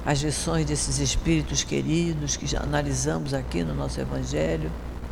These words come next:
Agradecemos, Senhor, a oportunidade de estarmos numa casa espírita, no nosso ceap, a nossa casa de amor.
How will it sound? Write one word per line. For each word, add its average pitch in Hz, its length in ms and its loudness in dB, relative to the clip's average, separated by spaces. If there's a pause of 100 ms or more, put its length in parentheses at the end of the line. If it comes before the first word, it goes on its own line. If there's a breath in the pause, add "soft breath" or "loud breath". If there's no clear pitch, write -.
(640 loud breath)
Agradecemos, 170 720 4
Senhor, 170 420 4
a 170 60 8
oportunidade 156 1000 2
de 143 100 0
estarmos 151 580 2
numa 143 220 0
casa 143 280 0
espírita, 175 840 0 (880)
no 143 80 2
nosso 160 400 2
ceap, 160 800 4 (680)
a 147 100 2
nossa 175 400 4
casa 165 460 2
de 165 220 6
amor. 160 520 4